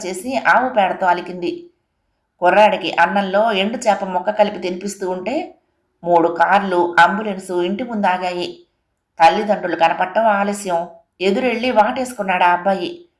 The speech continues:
వాళ్ళు బ్రహ్మానంద పడిపోయారు. తల్లి వాడిని గుండెలకు హత్తుకుని ముద్దులతో ముంచెత్తింది. వెంకన్న కుటుంబమే కాదు, గోమాలక్ష్మి కూడా మోరెత్తి వారి వంక అభిమానంగా చూసింది. వారు తీసుకొచ్చిన డాక్టర్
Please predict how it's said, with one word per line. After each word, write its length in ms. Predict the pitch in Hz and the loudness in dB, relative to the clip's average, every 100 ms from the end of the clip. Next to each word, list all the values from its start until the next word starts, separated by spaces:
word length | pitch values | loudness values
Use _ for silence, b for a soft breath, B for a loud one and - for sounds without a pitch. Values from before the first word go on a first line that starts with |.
| _ _ - | _ _ 0
వాళ్ళు 200 | 156 160 | 4 4
బ్రహ్మానంద 540 | 160 160 175 226 247 247 | 4 2 2 0 0 2
పడిపోయారు. 720 | 240 233 240 240 226 196 - _ _ _ _ _ - | 0 -2 -4 -2 -2 -4 -10 _ _ _ _ _ 2
తల్లి 280 | 160 185 202 | 2 4 2
వాడిని 320 | 175 170 165 | 4 4 0
గుండెలకు 480 | 151 180 202 220 196 | -4 -2 0 -2 -2
హత్తుకుని 440 | 180 170 175 175 | -2 -4 -4 -6
ముద్దులతో 480 | 175 175 208 - 214 | -4 -4 -6 -2 0
ముంచెత్తింది. 840 | 202 226 254 247 214 202 180 - _ _ _ _ _ _ _ | 0 -2 -6 -8 -4 -4 -4 -8 _ _ _ _ _ _ _
వెంకన్న 420 | 156 160 240 233 | 2 2 2 0
కుటుంబమే 560 | 226 214 220 226 233 247 | 0 0 -2 -2 -2 0
కాదు, 520 | 226 208 202 190 - _ _ _ 139 | 2 2 2 -2 -8 _ _ _ -4
గోమాలక్ష్మి 760 | 160 190 214 196 180 - 175 | 2 4 4 2 -2 -6 -2
కూడా 380 | 165 160 170 196 | 2 4 4 2
మోరెత్తి 840 | 180 175 202 214 208 - 165 - _ - | 2 2 4 0 -2 -8 -10 -10 _ 2
వారి 180 | 165 165 | 2 4
వంక 240 | 175 180 | 0 2
అభిమానంగా 640 | 190 180 233 247 233 208 202 | 0 0 -2 -4 -2 -4 -4
చూసింది. 500 | 185 190 180 160 - _ _ _ _ _ _ _ _ _ | -10 -12 -8 -8 -10 _ _ _ _ _ _ _ _ _
వారు 220 | 160 160 160 | 6 8 6
తీసుకొచ్చిన 640 | 190 202 - 180 180 165 | -2 -8 -6 -8 -2 0
డాక్టర్ 520 | 156 165 180 - 175 | 4 4 4 0 -4